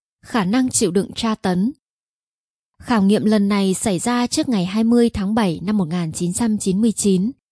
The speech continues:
Khi tôi nhìn thấy các hình thức tra tấn thể xác gặp ở thế gian con người, tất cả chúng dường như chỉ là chuyện nhỏ. Tôi cảm thấy không sự tra tấn nào có thể làm tôi động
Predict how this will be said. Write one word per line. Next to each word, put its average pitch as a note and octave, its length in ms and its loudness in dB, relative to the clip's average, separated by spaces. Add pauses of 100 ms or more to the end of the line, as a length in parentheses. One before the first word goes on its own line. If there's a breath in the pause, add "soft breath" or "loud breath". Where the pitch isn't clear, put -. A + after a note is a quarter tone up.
(580)
Khi B3+ 260 2
tôi A#3+ 180 2
nhìn F#3+ 240 2
thấy F#3 300 0
các D#4 180 -4
hình A3 180 2
thức D4+ 220 0
tra A#3+ 220 -2
tấn G3+ 240 -2
thể G#3 220 0
xác C#4 400 -4
gặp F3 240 -2
ở F3 300 -4
thế F#3+ 140 0
gian G#3 260 -2
con G3+ 180 0
người, F#3+ 400 4 (480)
tất E4 160 0
cả G#3+ 180 2
chúng G#3 360 2
dường A3+ 280 4
như D4+ 200 6
chỉ A3 260 0
là E3 140 -2
chuyện F#3 300 -2
nhỏ. F3+ 340 2 (500)
Tôi A3 120 2
cảm F3+ 260 -2
thấy G3 360 0
không C#4 260 -2
sự B3 260 0
tra G#3+ 160 -4
tấn G3+ 260 0
nào F3+ 300 0
có B3 160 -2
thể B3 200 4
làm E3+ 280 -2
tôi A#3 240 4
động G#3+ 180 0